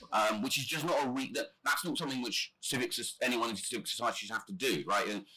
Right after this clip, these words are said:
you should have a reasonable expectation of, "Okay, I understand what the, what the mayor of Manchester or the mayor of the West Mids, i.e. the two currently have the most powers, do.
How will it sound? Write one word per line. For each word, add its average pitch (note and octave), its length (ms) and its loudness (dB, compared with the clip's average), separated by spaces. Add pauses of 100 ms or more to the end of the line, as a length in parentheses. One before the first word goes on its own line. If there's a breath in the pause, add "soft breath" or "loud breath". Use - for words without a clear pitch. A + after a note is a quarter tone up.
(120)
you G#2 160 -2
should A2+ 160 -2
have A2+ 180 2
a A2 40 0
reasonable A#2+ 440 -2
expectation G2+ 720 0
of, E2+ 200 0
"Okay, F#2 340 -2 (200 soft breath)
I - 120 2 (100)
understand G2+ 560 2
what F#2+ 240 -2
the, F2+ 500 -4 (220)
what G2+ 340 0
the G2 140 0
mayor G2 340 2
of F2 80 0
Manchester F#2 760 -2
or G#2+ 140 0
the F#2+ 120 -2
mayor G2 220 2
of E2 120 -2
the F2+ 60 -6
West E2+ 260 0
Mids, E2 260 -4
i.e. E2+ 240 2
the E2 140 -14 (100)
two F2 240 0
currently F2 240 2
have E2+ 100 -6
the F2+ 60 -6
most F#2 260 -2
powers, E2+ 380 2
do. D#2+ 300 -4